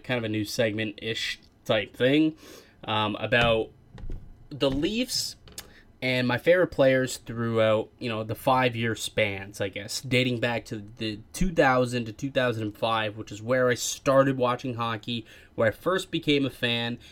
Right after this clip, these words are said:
and when I became a fan of the Toronto Maple Leafs. Um, and so I'm just gonna talk about, you know, my top five players from that specific era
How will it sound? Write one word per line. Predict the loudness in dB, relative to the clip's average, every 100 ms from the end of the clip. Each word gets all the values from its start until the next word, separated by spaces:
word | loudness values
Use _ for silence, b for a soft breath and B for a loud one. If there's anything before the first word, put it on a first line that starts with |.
| B
and | -4
when | -2
I | 0
became | -2 -4 -4
a | -4
fan | -6 -4 -4 -6
of | -4 -4 -4 -6
the | -6
Toronto | -2 0
Maple | 2 2 2
Leafs. | 0 -4 -10 B B B
Um, | -2 2 2 2 0 -2 -4 -6 -12 _ -4
and | 2 4 2 0 -4
so | -2 0
I'm | 0
just | -2
gonna | -2
talk | 0 -2
about, | 0 0 0
you | -4
know, |
my | -4 -4
top | -2 0 0 -2
five | -2 4 6 4 0
players | 0 0 2 -2 -4
from | -2 0 0
that | 0 0
specific | -2 -6 -4 -2 -4 -4
era | -2 2 2 0